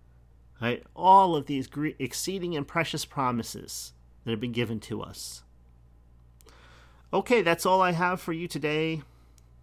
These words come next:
I hope that you will ask God to help you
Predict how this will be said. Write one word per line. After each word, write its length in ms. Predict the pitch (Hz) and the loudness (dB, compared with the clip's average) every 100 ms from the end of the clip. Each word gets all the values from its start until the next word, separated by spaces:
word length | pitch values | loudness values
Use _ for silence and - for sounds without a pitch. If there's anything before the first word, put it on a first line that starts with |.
| - - - - | -20 -20 -12 -4
I 220 | 123 123 | -2 -2
hope 380 | 120 160 160 - | -4 -6 -6 -4
that 260 | 127 120 | -4 -4
you 220 | 131 139 | -4 -2
will 280 | 131 117 113 - | -2 -2 -4 -2
ask 420 | 156 170 - - | -2 -2 -4 -4
God 440 | 127 113 107 110 - - - - - - - - - - - - | -2 0 -2 -4 -12 -20 -20 -20 -20 -20 -20 -20 -20 -20 -20 -10
to 100 | 113 | -4
help 240 | 147 147 | -2 -2
you 400 | 143 131 110 110 | -2 -2 -2 -6